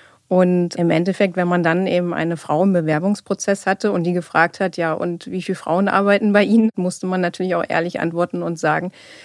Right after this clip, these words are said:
dass wir eben noch nicht so viele haben. Und da stellt sich natürlich dann schon die Frage, ist dieser Arbeitgeber Avanade dann für mich halt interessant? Das hat sich halt geändert, weil wir selbst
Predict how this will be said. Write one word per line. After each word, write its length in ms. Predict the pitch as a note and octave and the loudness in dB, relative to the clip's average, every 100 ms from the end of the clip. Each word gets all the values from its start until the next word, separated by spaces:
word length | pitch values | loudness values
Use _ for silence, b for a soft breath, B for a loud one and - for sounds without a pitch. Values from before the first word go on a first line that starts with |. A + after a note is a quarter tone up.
| B | B
dass 220 | - D#3 | -2 0
wir 100 | F#3 | 2
eben 160 | E3+ F#3 | 2 4
noch 140 | F#3 | 2
nicht 240 | F3 E3+ - | 2 -2 -2
so 80 | F3+ | -4
viele 320 | - F#3 F3+ | -2 0 2
haben. 360 | A3+ F#3+ - | 2 2 0
Und 380 | - E3 D#3+ - | -2 -2 -4 -10
da 220 | A3+ E3+ | -4 -2
stellt 240 | E3 F3 E3 | 0 -2 -2
sich 140 | F#3 | -4
natürlich 360 | F#3 F3+ F3+ F3+ | -4 -2 -4 -2
dann 160 | F#3 | -2
schon 220 | F3+ G3+ G3+ | -2 -2 -2
die 100 | E3+ | -2
Frage, 340 | - D3+ E3+ | 0 0 2
ist 280 | E3+ F3 - | -2 -4 -2
dieser 280 | F#3 E3+ - | 2 2 2
Arbeitgeber 520 | - E3+ E3+ F#3 E3+ | 0 -2 -2 -2 2
Avanade 420 | - F3 F3+ F3+ | 2 2 2 0
dann 180 | F3 E3+ | 0 -4
für 120 | - | -4
mich 240 | E3+ F3 F3+ | -4 -4 -6
halt 160 | E3 | -8
interessant? 600 | - D#3 E3 - D3+ D3 _ B B B B B - | -8 -8 -10 -6 -6 -6 _ B B B B B -8
Das 160 | E3+ | -4
hat 160 | F3+ - | -4 -2
sich 160 | F#3 F#3 | -2 0
halt 180 | F3 | 0
geändert, 400 | - E3+ F#3 G3+ | 0 0 2 2
weil 160 | F3+ E3+ | 2 2
wir 140 | F3+ | 2
selbst 340 | D#3+ E3 F#3+ | 2 0 0